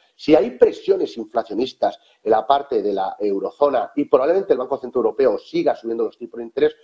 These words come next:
un activo, un fondo de inversión que lo pueda hacer bien es este. Pero como este, hay otros tres, cuatro fondos más que lo pueden hacer muy bien. La combinación de ellos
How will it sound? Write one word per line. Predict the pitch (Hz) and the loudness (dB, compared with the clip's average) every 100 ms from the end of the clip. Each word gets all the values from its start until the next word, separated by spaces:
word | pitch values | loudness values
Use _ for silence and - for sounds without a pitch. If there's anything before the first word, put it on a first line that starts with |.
| _ _ | _ _
un | 117 117 | -8 -6
activo, | 107 _ 196 170 110 | -6 _ 0 2 2
un | 131 127 | 2 2
fondo | 151 139 123 | 2 2 -2
de | |
inversión | 120 113 - 120 104 _ _ - | -2 -4 0 -2 -2 _ _ 2
que | 113 | 2
lo | 110 | 4
pueda | 123 123 | 2 2
hacer | 123 | 0
bien | 120 143 | 2 2
es | - | 2
este. | 156 160 - - _ | -2 -2 -6 -6 _
Pero | - 123 | 0 2
como | 127 104 131 | 2 2 2
este, | 180 - 185 - - | 2 2 0 0 0
hay | 135 | 2
otros | 143 143 - - | 2 0 -4 2
tres, | 156 135 - | 2 2 0
cuatro | 139 143 143 | -2 -2 -2
fondos | 139 117 104 | -2 0 -2
más | 127 147 - _ _ | -2 -2 -6 _ _
que | 113 | 0
lo | 110 | 2
pueden | 127 127 | 2 0
hacer | 120 123 | 2 0
muy | 113 | 2
bien. | 120 | 4
La | 107 107 | 2 2
combinación | 113 110 104 - 185 170 | 0 0 -2 2 2 4
de | 147 | 4
ellos | 147 190 196 | 4 2 0